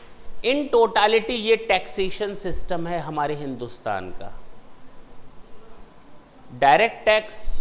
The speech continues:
और indirect tax, there are two types of taxes। The first one is your direct tax, जिसको हम प्रत्यक्ष कर भी बोलते हैं, और दूसरा है indirect tax, जिसको हम अप्रत्यक्ष कर भी बोलते हैं।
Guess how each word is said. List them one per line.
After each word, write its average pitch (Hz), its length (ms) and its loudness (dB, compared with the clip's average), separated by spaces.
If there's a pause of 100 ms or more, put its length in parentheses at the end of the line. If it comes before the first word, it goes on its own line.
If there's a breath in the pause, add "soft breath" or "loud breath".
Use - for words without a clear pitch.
और 143 160 0
indirect 156 520 0
tax, 180 240 -6
there 143 200 0
are 143 100 -6
two 165 160 -4
types 160 240 -2
of 160 200 0
taxes। 202 400 -4
The 160 220 -2
first 160 240 0
one 165 200 -2
is 151 60 -10
your 151 220 -2
direct 151 360 0
tax, 190 180 -4
जिसको 147 260 -4
हम 156 80 -2
प्रत्यक्ष 175 440 -6
कर 180 200 0
भी 180 120 -4
बोलते 175 340 2
हैं, 180 100 -2
और 170 200 2
दूसरा 139 340 0
है 170 220 0
indirect 175 420 0
tax, 147 220 0
जिसको 139 220 -4
हम 160 80 -2
अप्रत्यक्ष 165 580 -2
कर 135 140 -4
भी 123 120 -8
बोलते 98 360 -8
हैं। - 80 -8